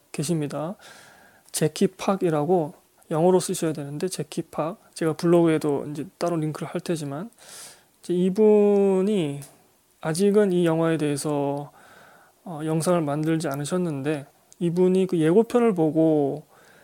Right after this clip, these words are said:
어, 예측을 하신 게 있거든요. 이 영화의 연출이, 액션 연출이 이러할 것이다. 제가 영화를 본 뒤에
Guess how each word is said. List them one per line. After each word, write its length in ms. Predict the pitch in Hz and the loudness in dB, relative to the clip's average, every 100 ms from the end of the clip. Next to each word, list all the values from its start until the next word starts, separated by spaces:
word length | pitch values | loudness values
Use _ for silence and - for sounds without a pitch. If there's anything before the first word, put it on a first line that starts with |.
| _ _ _ _ _ - | _ _ _ _ _ -14
어, 420 | 147 143 139 139 | -10 -8 -8 -6
예측을 420 | 151 156 - 233 | -4 -2 0 4
하신 200 | 208 185 | 4 2
게 80 | 160 | -2
있거든요. 420 | 143 139 139 180 - _ | -2 -6 -6 -8 -10 _
이 100 | 175 | -2
영화의 340 | 156 156 165 165 | 0 2 2 2
연출이, 600 | 151 151 - 165 196 220 - 175 | 2 0 -4 -2 -2 -4 -10 -10
액션 320 | 151 180 165 | -4 -2 0
연출이 400 | 151 147 156 175 | -2 -4 -4 -2
이러할 280 | 156 160 175 | 0 -2 -2
것이다. 420 | 147 - 143 139 _ _ - | -6 -6 -6 -6 _ _ -6
제가 220 | 175 170 | 0 2
영화를 300 | 156 175 175 | 4 4 2
본 260 | - 170 160 | 2 0 0
뒤에 540 | 156 151 147 165 | 0 0 0 -4